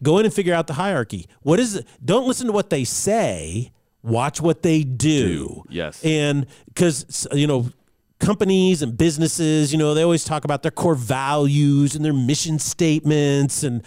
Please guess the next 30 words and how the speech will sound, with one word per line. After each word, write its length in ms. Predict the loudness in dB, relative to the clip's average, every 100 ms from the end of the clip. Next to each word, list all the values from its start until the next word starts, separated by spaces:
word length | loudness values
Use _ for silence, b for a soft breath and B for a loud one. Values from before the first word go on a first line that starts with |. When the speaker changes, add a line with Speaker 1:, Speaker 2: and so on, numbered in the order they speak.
| B B B
Speaker 1:
all 240 | 0 2 2
this 160 | 0
kind 260 | -2 -2 -2
of 80 | -2
stuff. 500 | -4 -2 -2 -4 -10 _ _ _ _ -8
But 160 | -4
that 140 | -2 0
doesn't 280 | 0 0 0
mean 200 | 2 2
anything. 460 | 2 0 -2 -4
Watch 280 | -2 -2 0
what 120 | -2
they 160 | 0 -2
do. 380 | 0 -2 -4 -14 b
Speaker 2:
Mm. 280 | -10 -8 0
Speaker 1:
Who, 220 | 2 4
what 300 | 2 0 2
is, 140 | 2 2
where 240 | 2 2
are 60 | 4
they 160 | 2
really 360 | 0 2 4 4
putting 320 | 2 2 2
the 60 | 0
money? 400 | 0 0 0 0
What 160 | 0
are 20 | 0
they 140 | 0
really 280 | 2 2 0
doing? 520 | 0 0 0 0 -4